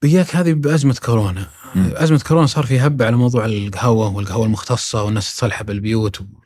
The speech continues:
Speaker 1: أنا شخصيا بعيد عن المجال، أنا قهوة عربية ترى.
Speaker 2: مم.
Speaker 1: بس، آه، بحث بسيط، السوق ما في أحد ماسك ال-، جامع كل المنصات أو جامع كل البراندات،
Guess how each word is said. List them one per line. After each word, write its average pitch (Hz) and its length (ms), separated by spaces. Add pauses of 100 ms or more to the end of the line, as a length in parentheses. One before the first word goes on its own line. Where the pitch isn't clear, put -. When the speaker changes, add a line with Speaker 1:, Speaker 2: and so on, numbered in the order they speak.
(320)
Speaker 1:
أنا 156 140
شخصيا - 320
بعيد 123 260
عن 95 120
المجال، 95 380
أنا 107 140
قهوة 107 260
عربية 95 360
ترى. - 240 (100)
Speaker 2:
مم. - 160 (400)
Speaker 1:
بس، 147 320
آه، 139 320 (640)
بحث - 420
بسيط، 139 580
السوق 175 260
ما 165 120
في 151 120
أحد 110 340 (240)
ماسك 131 400
ال-، 123 320
جامع 139 280
كل 139 220
المنصات 117 560
أو 107 80
جامع 120 240
كل 135 220
البراندات، 117 640